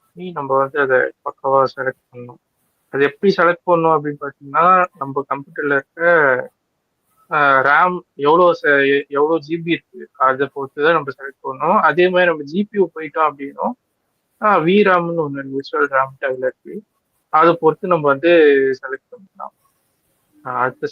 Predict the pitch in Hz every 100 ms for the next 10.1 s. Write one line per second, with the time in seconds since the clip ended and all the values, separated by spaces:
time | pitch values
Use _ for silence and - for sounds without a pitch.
0 | - 139 - _ _ _ _ _ _ _
1 | _ _ _ _ _ _ _ _ _ _
2 | _ _ _ _ _ _ _ _ _ _
3 | _ _ _ _ _ _ _ _ _ _
4 | _ _ _ _ _ _ _ _ _ _
5 | - 180 175 165 156 151 151 151 151 147
6 | 143 147 151 - - 214 180 156 143 135
7 | - 151 - 180 139 135 147 185 _ _
8 | _ _ _ - 160 _ 147 143 143 139
9 | - 143 135 131 135 - 147 180 160 139